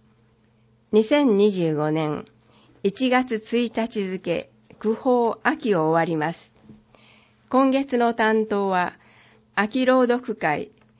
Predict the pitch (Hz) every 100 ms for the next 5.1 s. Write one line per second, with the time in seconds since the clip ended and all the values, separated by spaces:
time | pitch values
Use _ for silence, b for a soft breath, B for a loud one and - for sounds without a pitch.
0 | b b _ _ 196 208 247 247 247 269
1 | - - 151 - b b b b b b
2 | b _ - 240 269 277 254 254 175 -
3 | 151 147 - b b _ b b b _
4 | - 233 254 254 247 247 226 180 - -
5 | -